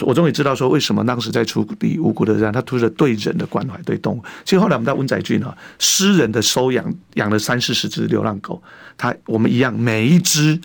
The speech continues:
跟我们的动保团体一起进来沟通，那安置好，我们才拆。最后一户拆是因为他家里养了很多狗，四百九十七公顷，林强拆的最后一户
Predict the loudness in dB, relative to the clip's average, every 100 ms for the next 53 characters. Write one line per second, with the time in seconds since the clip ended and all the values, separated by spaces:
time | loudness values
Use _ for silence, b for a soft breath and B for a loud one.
0 | B B B -2 0 0 0 0 2 0
1 | 0 0 0 0 -2 -4 -4 -4 -6 -2
2 | -2 0 0 0 0 2 0 0 -2 -4
3 | B B -6 -2 -2 -2 -4 -4 -8 -12
4 | b -10 -8 -8 -8 -10 -12 -16 B B
5 | 2 4 4 2 -2 -2 -2 -2 -2 0
6 | 2 2 0 -2 -2 -4 -8 -10 -12 -12
7 | -12 -14 -18 B B B 0 0 0 -4
8 | -4 -2 -2 -2 -2 -4 -6 -2 2 2
9 | 2 -2 -4 -4 -4 -2 0 0 -2 -4